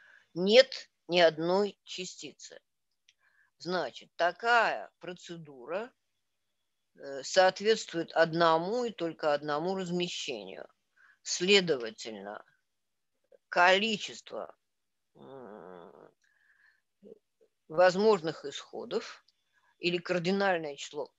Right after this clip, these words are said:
омега, в данном случае есть c из n плюс r минус один по n.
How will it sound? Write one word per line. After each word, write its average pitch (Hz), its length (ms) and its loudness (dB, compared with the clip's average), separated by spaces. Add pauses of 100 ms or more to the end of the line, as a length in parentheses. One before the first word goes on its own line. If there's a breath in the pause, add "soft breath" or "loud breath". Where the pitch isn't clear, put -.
омега, 131 580 -4
в 180 100 -6
данном 151 380 4
случае 135 640 -8
есть - 260 -16
c 190 420 4
из 156 340 -6
n 139 200 0
плюс 139 320 -12
r 131 180 0
минус 107 420 -12
один 170 420 -4
по 175 340 -4 (100)
n. 135 300 -4